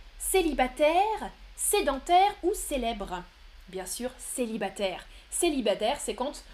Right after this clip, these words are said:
on n'est pas en couple. Beyoncé chante single ladies, ça veut dire les filles célibataires, et l'expression put a ring on it, euh, passer la bague au doigt. On dit en français passer la bague au doigt, ça signifie, euh, se marier.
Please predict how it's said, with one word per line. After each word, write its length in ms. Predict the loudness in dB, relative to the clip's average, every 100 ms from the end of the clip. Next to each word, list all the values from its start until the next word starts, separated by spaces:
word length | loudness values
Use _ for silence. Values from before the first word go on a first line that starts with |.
| -20 -10
on 100 | -4
n'est 120 | -4
pas 300 | -2 2 2 0
en 120 | -8
couple. 460 | 4 4 4 -4 -8 -12 -20 -18 -20 -18 -18 -18 -20 -20 -12
Beyoncé 440 | -2 0 0 -4 -4
chante 260 | -4 -4 -6
single 460 | 2 2 4 2 0 -4
ladies, 420 | -4 2 4 4 2
ça 180 | -4
veut 80 | -4
dire 160 | -4 -4
les 100 | -6
filles 480 | 0 4 4 4 -6 -16 -20 -8
célibataires, 840 | 0 2 2 -2 -2 0 2 0 -4 -18 -20 -4
et 180 | -4 -4
l'expression 520 | -6 -8 -6 -6 -4 -4 -6 -16 2
put 180 | 4 4
a 60 |
ring 240 | 0 -2 -2
on 120 | -2
it, 320 | -2 -6 -14 -16 -20 -20 -4
euh, 140 | -4 -2 2
passer 380 | 2 2 -2
la 120 | -2 0
bague 260 | 0 0
au 40 | -2
doigt. 300 | -2 -4 -4
On 40 |
dit 140 | -4 -4
en 80 | -4
français 480 | -8 -10 -8 -8 -8 -2
passer 300 | -2 0 -4
la 120 | -4
bague 200 | -2 -2
au 40 | -2
doigt, 320 | 2 2 2
ça 140 | -2 -10
signifie, 500 | -8 -10 -6 -6 -6 -12 -20 -12
euh, 180 | -8 -8
se 160 | -4 -4
marier. 440 | -4 -4 -6 -8